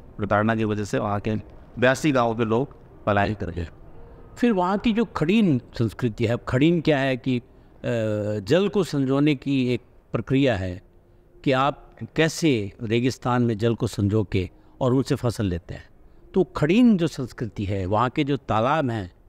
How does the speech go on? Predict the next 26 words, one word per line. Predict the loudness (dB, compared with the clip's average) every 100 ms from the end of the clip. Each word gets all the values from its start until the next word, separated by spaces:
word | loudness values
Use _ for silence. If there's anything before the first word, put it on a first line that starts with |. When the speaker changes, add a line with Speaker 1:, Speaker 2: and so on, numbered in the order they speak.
| -20 -20 -20 -8
Speaker 2:
वहाँ | -2 0 0
के | -2
जो | 0 0 0 -2
छोटे-छोटे | -2 -2 0 -2 0
नदियाँ | 0 0 2 2
हैं | 2
जो | 0
बहती | -2 -2 -6
हैं, | -6 -8 -12 -20 -20 -18 -2
तो | -2
वो, | 2 2 2 2
अ, | 0 2 2 0 -2
इस | -4 -4 -12 -16 -20 _ _ -6
मानसून, | 0 0 2 2 2 0
बरसात | -2 2 0 0
के | -2
टाइम | -2 0 -2
पे | -2 -2
एक | -2 -2
अलग | -2 0
ही | -2 -6 _
उसका | -18 -4 -2
एक | -4 _ _ _ -4
वातावरण | -2 2 4 4
निकलता | 2 -2 -6 -4
है। | -4 -4